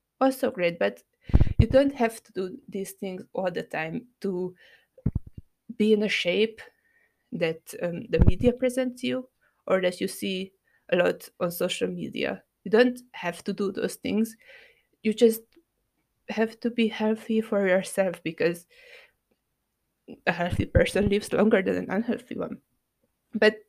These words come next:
that's, that's it. And healthy bodies look different for every person. Like, it's just genetics.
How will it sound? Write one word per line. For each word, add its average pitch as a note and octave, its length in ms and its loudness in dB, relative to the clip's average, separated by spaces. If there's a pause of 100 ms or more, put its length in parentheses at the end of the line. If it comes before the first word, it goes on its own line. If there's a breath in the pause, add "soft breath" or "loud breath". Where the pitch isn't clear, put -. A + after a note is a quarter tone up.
that's, A3+ 400 4 (120)
that's B3 260 6
it. A#3+ 220 0
And G3+ 260 2 (800 loud breath)
healthy F3+ 360 -6
bodies G3+ 420 4
look G#3 200 2
different F3+ 580 -2
for F#3 480 2 (120)
every F#3 260 0
person. - 580 -2 (580)
Like, G#3+ 300 -4
it's - 340 -6 (320)
just G3+ 400 -6
genetics. A#3 640 -4